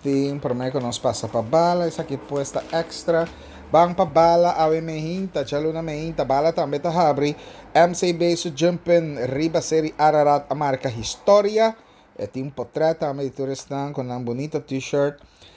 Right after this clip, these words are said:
Detención de el joven de veintisiete años pa malversación y falsificación. También bala tiene como titular. Detención pa ladroniza y violación de ley de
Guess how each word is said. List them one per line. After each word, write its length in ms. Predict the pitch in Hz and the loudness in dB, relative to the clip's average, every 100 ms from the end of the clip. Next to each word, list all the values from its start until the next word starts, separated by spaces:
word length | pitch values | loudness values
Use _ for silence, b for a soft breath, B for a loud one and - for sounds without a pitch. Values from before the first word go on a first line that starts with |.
| B - | B 2
Detención 680 | 143 156 170 151 190 208 | 4 6 4 4 0 0
de 160 | 208 175 | 0 2
el 80 | 160 | 4
joven 300 | 175 175 170 | 4 4 0
de 80 | |
veintisiete 520 | 151 151 147 170 175 - | -4 -6 -6 -6 -4 -2
años 220 | 160 160 | -2 -2
pa 80 | 151 | -2
malversación 760 | 151 143 131 123 117 151 139 | -2 -2 -4 -6 -8 -6 -6
y 80 | - | -8
falsificación. 960 | 107 120 - 110 - 110 - 214 220 226 - | -4 -4 -6 -12 -10 -6 2 2 2 -4 -6
También 560 | 110 107 113 127 127 b b b - | -6 -4 -2 0 -2 b b b 4
bala 340 | 135 139 127 | 4 6 2
tiene 320 | 123 117 120 | -4 -6 -8
como 240 | - 110 110 | -6 -8 -6
titular. 640 | 156 208 202 202 202 202 B B B B B | -6 0 2 2 2 -2 B B B B B
Detención 540 | - 151 160 151 175 175 | -2 0 -2 0 2 2
pa 100 | 175 | 2
ladroniza 560 | 156 139 135 147 151 | 2 2 -2 -4 -6
y 60 | 170 | -6
violación 500 | 143 127 113 - 131 | -4 -4 -4 -4 -4
de 80 | 131 | -2
ley 180 | 120 113 | -4 -4
de 140 | 113 | -6